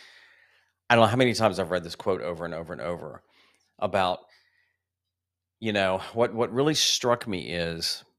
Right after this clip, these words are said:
as creatives, it's easy to, "I've gotta have it all figured out. I've gotta have it all planned out. I've gotta know exactly every beat and where it's going." And yes,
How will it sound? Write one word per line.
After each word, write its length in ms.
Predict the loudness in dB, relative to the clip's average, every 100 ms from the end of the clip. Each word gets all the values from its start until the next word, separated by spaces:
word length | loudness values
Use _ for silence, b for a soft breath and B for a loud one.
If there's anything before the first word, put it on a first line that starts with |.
| _ _ _ _ _ _ _ _ -2
as 160 | 0 0
creatives, 680 | -4 -4 0 0 0 -2 -6
it's 160 | -8
easy 420 | -6 -6 -4 -4
to, 580 | -6 -6 -6 -6 -6 -8 -8
"I've 160 | -6
gotta 220 | 0 0 0
have 200 | -2 -4
it 100 | -2
all 240 | 4 6
figured 320 | 4 -2 0 0
out. 220 | 0 -2
I've 120 | -6
gotta 200 | -6 -6
have 180 | -6 -6
it 60 |
all 220 | -4 -4 -4
planned 500 | -4 2 4 6 6
out. 160 | 4
I've 120 | 0
gotta 200 | -2 -6
know 140 | -4 -6
exactly 920 | -8 -12 -6 0 0 0 -4 -6 -8 b b b _
every 300 | 2 4 2
beat 400 | -2 -4 -6 -8 -14
and 200 | -12 -4
where 280 | 2 2 2
it's 160 | -4
going." 440 | -8 -6 -6 -8 -6
And 200 | -4 0
yes, 240 | -2